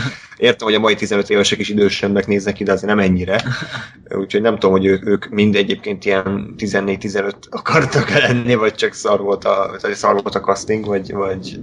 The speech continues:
csak az az egy csaj volt ilyen fiatal. Ö, a remake-ben egyébként érdekes, mert ott egy pedofilt, ö, csinálnak a Freddyből, de attól még ugyanúgy, ö,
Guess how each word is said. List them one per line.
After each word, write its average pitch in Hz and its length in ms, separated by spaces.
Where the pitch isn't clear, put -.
csak - 180
az 95 120
az 95 100
egy 98 120
csaj 104 220
volt 104 200
ilyen 113 180
fiatal. 117 480
Ö, 107 60
a 120 120
remake-ben 113 480
egyébként 107 420
érdekes, 104 480
mert 107 200
ott 104 160
egy 98 180
pedofilt, 98 560
ö, 101 160
csinálnak 98 480
a - 60
Freddyből, 113 680
de 101 260
attól 101 420
még 101 220
ugyanúgy, 90 480
ö, 87 260